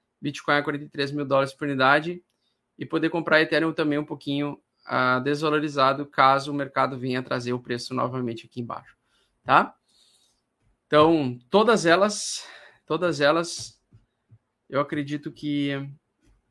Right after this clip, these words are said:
que vai ter um pouquinho de dificuldade, o mercado vai, vai acumular um pouquinho, tá? E de olho no dia quinze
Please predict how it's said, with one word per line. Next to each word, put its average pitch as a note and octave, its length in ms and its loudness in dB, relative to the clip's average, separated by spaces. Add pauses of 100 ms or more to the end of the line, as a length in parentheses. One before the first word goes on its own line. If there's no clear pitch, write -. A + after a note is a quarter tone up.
(920)
que D3 140 -6
vai C#3 180 0
ter C#3 140 -2
um C#3+ 80 0
pouquinho C#3+ 320 -6
de C#3+ 80 -2
dificuldade, C#3 640 -2
o C3+ 40 -6
mercado C3+ 380 0
vai, C3+ 340 -2
vai C3 200 0
acumular C3 400 0
um C3 100 -2
pouquinho, B2 420 -10 (120)
tá? F3 280 -2 (360)
E F3 80 2
de F#3 120 0
olho G3+ 360 8
no G#3 120 2
dia G3 280 2
quinze G3 680 -2